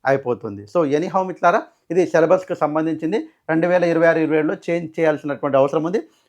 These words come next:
మనకు చేంజ్ చేసినా చేయకున్నా వన్ టూ ఇయర్స్ అనేటువంటిది మనకి ఛాన్స్ అయితే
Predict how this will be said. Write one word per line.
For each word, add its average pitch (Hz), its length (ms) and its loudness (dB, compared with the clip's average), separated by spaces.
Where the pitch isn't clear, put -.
మనకు 170 200 0
చేంజ్ 196 240 2
చేసినా 185 360 2
చేయకున్నా 180 400 0
వన్ 175 180 2
టూ 202 60 2
ఇయర్స్ 175 280 0
అనేటువంటిది 160 520 0
మనకి 147 140 -4
ఛాన్స్ 143 380 0
అయితే 139 160 -2